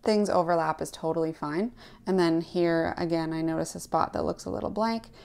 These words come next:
but I'm just gonna add a little leaf as if it's coming in from the top. So just go through and see if there's any awkward blank spots.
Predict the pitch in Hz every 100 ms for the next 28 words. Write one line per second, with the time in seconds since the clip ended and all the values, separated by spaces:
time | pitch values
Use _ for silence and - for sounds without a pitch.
0 | - - 190 165 160 - 165 160 160 160
1 | 160 156 156 160 160 - - - - -
2 | - - - - - 190 196 196 180 -
3 | 175 165 160 160 - 160 165 - - -
4 | - - - - - 214 269 - 285 277
5 | 214 226 220 190 185 180 180 175 175 165
6 | - 170 - 214 185 160 170 - 262 311
7 | -